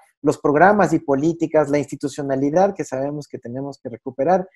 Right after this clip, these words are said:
y no er-, perder el tiempo en, en, digamos, eh, reflexiones que, que pudieran ser incluso de carácter estéril, ¿no?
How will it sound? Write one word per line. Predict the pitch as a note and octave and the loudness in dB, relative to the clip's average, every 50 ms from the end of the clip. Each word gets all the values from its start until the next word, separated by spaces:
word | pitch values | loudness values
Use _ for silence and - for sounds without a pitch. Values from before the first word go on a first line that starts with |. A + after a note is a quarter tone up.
| _ _ _ - | _ _ _ -10
y | D3 D3 | -6 -4
no | D3 D#3+ E3 E3 | 0 0 2 2
er-, | E3 D#3+ D3+ D3 - | 4 2 2 2 0
perder | D#3+ C#3+ C#3 D3+ D3 | 0 0 2 2 2
el | D3 C#3 C3 | 2 0 -2
tiempo | - C#3 D3 C#3+ C3 - D#3 D3 C#3 C3 - _ _ _ _ _ - | -4 -4 -4 -4 0 2 2 2 2 0 -4 _ _ _ _ _ -12
en, | B2 B2 B2 B2 A#2+ A#2+ G#2 - | -8 -8 -6 -6 -6 -8 -8 -8
en, | B2+ C3+ B2+ | -8 -8 -6
digamos, | A#2 C3 B2 C3+ C3+ C3+ C#3 C3+ B2+ A#2+ - - - _ _ _ - | -4 -4 -2 0 0 0 0 -2 -4 -4 -6 -12 -20 _ _ _ -12
eh, | A#2 A2+ A2 G#2+ G#2 G2+ _ _ _ _ _ _ _ | -12 -10 -10 -10 -12 -14 _ _ _ _ _ _ _
reflexiones | B2 A#2+ B2 - C3+ B2 B2 - - C#3+ D3 C#3+ C#3+ C#3 C3+ B2 - | -12 -10 -8 -6 -4 -6 -6 -4 -2 0 0 0 2 0 -2 -4 -4
que, | _ - B2+ A#2 A2 - | _ -4 -2 -2 -4 -6
que | - B2+ | -10 -10
pudieran | - - D#3 D#3 E3+ F#3 F#3 F3 E3 - | -4 0 2 4 6 6 6 4 2 0
ser | - - E3 E3 D#3 C#3+ - _ _ _ _ - | 2 4 4 4 4 2 0 _ _ _ _ -10
incluso | D3+ D3 - E3+ F3 E3 E3 E3+ D#3+ | -8 -6 -2 0 0 0 2 2 2
de | C#3 C3+ C3 | 2 2 2
carácter | B2+ A#2+ B2+ B2+ B2 - B2+ A#2 | 0 -2 -2 -2 -4 -6 -8 -8
estéril, | A2+ - _ - G#2+ G2+ F#2 F#2+ G2 _ | -8 -8 _ -10 -10 -10 -10 -14 -18 _
¿no? | - A#2 A#2+ | -20 -20 -20